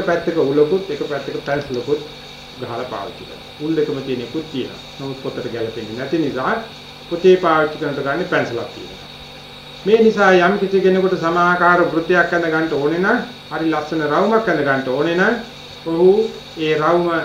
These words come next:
අවශ්‍ය කරන තැනේ මැදට මේ කටුව උල ඍජුව තැන්පත් කරනවා, තහවුරු කරගන්නවා. තහවුරු කරලා ඉවර වෙලා ඉතුරු කටුව සමාකාරව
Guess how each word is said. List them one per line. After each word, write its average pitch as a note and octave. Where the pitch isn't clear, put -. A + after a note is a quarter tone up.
අවශ්‍ය E3
කරන D#3
තැනේ D3+
මැදට D#3
මේ D3
කටුව E3
උල C#3
ඍජුව D3+
තැන්පත් B2+
කරනවා, C3
තහවුරු B2
කරගන්නවා. F2+
තහවුරු F#3+
කරලා E3+
ඉවර D#3+
වෙලා D3+
ඉතුරු E3+
කටුව C3
සමාකාරව D#3